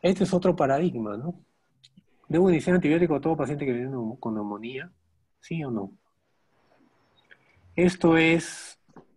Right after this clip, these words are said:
eh, epidemiología. De China, España, Estados Unidos, Corea del Sur, India y general, ¿no? Hasta tres mil pacientes.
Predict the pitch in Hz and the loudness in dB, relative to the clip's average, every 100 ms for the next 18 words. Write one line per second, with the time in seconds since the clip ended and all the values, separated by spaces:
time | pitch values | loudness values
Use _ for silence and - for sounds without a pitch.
0 | _ - 135 123 117 - 127 120 113 110 | _ -8 -4 -4 -4 -2 -2 0 -2 -2
1 | - 101 98 _ _ _ _ _ _ _ | -4 -6 -8 _ _ _ _ _ _ _
2 | _ _ _ _ _ _ _ _ _ 131 | _ _ _ _ _ _ _ _ _ -6
3 | 147 147 147 147 165 156 156 151 151 170 | -2 0 -2 -4 -4 -2 -2 -4 -4 -6
4 | 156 - - 147 143 143 147 131 131 131 | -8 -10 -4 -2 0 -2 -4 -6 -2 -2
5 | 131 120 131 147 143 143 139 - - - | -2 -4 -4 -2 -2 -2 -6 -10 -16 -6
6 | 113 117 120 113 110 165 151 170 - _ | -2 0 0 0 -2 0 0 -2 -10 _
7 | _ _ _ _ _ _ _ _ _ 151 | _ _ _ _ _ _ _ _ _ -2
8 | 147 143 127 127 127 - _ _ _ _ | 0 2 2 2 -2 -16 _ _ _ _
9 | _ _ _ - 123 - 113 113 110 98 | _ _ _ -12 -10 -4 -2 2 2 2
10 | 104 165 156 - - 113 - 113 127 143 | -2 -6 -6 -6 -4 -4 -2 -2 -2 -2
11 | - 117 - 110 95 95 - - - | 0 0 0 -4 -4 -10 -18 -20 -20